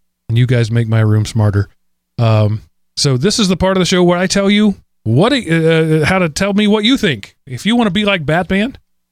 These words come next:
uh, you can leave us a voicemail over at, uh, five five nine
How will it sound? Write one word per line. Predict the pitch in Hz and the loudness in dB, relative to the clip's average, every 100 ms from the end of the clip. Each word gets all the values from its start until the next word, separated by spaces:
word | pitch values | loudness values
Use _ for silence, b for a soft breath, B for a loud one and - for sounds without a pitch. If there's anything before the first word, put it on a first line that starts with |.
| _ 123 | _ -2
uh, | 113 110 104 _ _ | -2 -2 -8 _ _
you | 131 139 | -2 -2
can | 139 120 120 - - | 0 -2 -4 -10 -6
leave | 147 151 | -2 0
us | 135 | 0
a | 117 | 0
voicemail | 120 156 - 143 151 - b _ - | 0 0 0 0 -2 -4 b _ -4
over | 123 123 113 | 0 2 2
at, | 110 | 0
uh, | 113 104 98 - _ _ _ _ _ _ - _ _ _ _ | 0 2 0 -4 _ _ _ _ _ _ -20 _ _ _ _
five | 139 135 123 | -2 -2 0
five | 131 123 | -2 0
nine | 123 123 123 | 0 0 -2